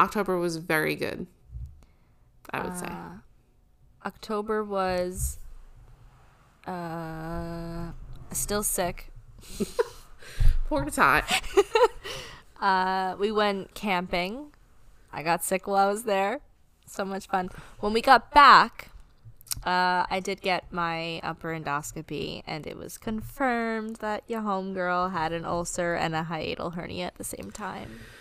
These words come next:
Speaker 1: Whew.
Speaker 2: Uh, I'm
Speaker 1: I feel like you
Speaker 2: since
Speaker 1: were down a lot this year.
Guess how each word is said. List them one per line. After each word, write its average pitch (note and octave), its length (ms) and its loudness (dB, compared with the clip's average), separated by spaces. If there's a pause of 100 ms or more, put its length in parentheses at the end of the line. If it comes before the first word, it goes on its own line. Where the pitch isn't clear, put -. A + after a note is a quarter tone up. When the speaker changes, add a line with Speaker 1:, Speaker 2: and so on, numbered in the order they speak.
(600)
Speaker 1:
Whew. F4+ 200 -2 (1300)
Speaker 2:
Uh, F#3 380 -4
I'm F#3 140 -2
Speaker 1:
I - 20 0
feel D4 160 4
like F#3+ 160 6
you D#4+ 80 8
Speaker 2:
since - 20 8
Speaker 1:
were G3 160 8
down F3+ 840 8 (280)
a C3+ 60 0
lot C3 320 2
this - 320 -8
year. D#2+ 300 -10